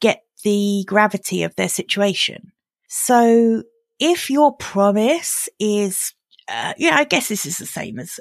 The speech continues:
as what I was saying before, but if you are promising to solve a very dire situation in someone's life and you attach a, a small price tag to that,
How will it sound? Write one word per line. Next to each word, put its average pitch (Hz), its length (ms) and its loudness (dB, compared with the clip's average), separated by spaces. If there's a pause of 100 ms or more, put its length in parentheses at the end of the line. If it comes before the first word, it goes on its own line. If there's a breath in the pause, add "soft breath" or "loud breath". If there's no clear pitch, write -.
as 165 220 -10
what 170 100 -12
I 170 60 -10
was 165 140 -8
saying 160 260 -8
before, 170 400 -4
but - 220 -4 (920 loud breath)
if 254 200 -2
you 311 180 4
are 311 140 6
promising - 960 -4
to 247 100 -2
solve 233 440 2
a 208 60 0
very 226 440 -2
dire 214 560 4
situation 202 760 -2
in 196 160 0
someone's 185 560 -2
life - 800 -4 (720)
and 208 160 4
you 214 100 2
attach - 400 0
a, 220 80 -2
a 220 100 0
small 220 300 0
price 247 480 -2
tag 170 480 -8
to 180 140 -8
that, - 720 -12